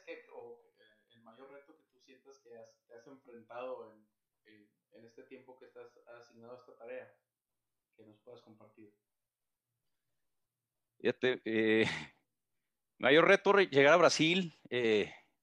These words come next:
Speaker 2: no habla portugués, eh, Arturo, eh, más el, el portugués y el español son muy parecidos, ¿no? Entonces, el,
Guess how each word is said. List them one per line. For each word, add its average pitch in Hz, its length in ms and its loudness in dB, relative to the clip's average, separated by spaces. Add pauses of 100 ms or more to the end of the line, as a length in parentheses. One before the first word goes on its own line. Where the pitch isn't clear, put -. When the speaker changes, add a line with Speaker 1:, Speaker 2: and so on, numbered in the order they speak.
(500)
Speaker 2:
no 104 120 -4
habla 160 240 4
portugués, 120 580 0
eh, 117 200 2
Arturo, 127 420 -2 (200)
eh, 95 380 -12 (840)
más 127 200 0
el, 147 240 2
el 135 160 0
portugués 156 480 0
y - 20 0
el 190 60 2
español 160 440 0 (280)
son 151 200 -4
muy 165 140 -2
parecidos, 123 640 2
¿no? 131 220 -6 (240)
Entonces, 131 400 -4
el, 117 440 -2